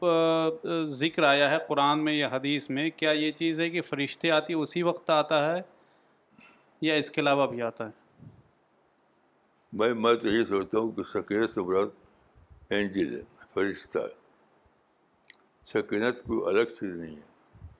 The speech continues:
Speaker 2: فرشتوں کی شکل میں peace of mind انسان پر اترتا ہے، تو وہ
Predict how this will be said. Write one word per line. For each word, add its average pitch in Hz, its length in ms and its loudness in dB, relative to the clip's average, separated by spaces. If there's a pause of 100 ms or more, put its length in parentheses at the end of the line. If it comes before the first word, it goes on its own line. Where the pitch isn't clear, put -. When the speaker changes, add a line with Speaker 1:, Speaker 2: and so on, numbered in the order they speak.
(2500)
Speaker 2:
فرشتوں 117 460 2
کی 135 180 -4
شکل 120 380 -4
میں 87 180 -14 (3250)
peace 120 340 4
of 92 100 -6
mind 95 300 0 (920)
انسان 92 300 -6
پر - 160 -12 (220)
اترتا 92 460 -6
ہے، 64 140 -6 (1400)
تو 120 100 -4
وہ 117 300 2